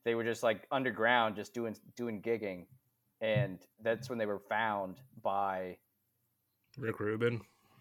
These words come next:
Speaker 1: Yeah. But I'm thinking, um,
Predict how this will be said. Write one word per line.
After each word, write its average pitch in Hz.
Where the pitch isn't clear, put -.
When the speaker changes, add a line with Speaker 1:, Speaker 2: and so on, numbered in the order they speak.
Speaker 1:
Yeah. 101
But -
I'm 127
thinking, 131
um, 107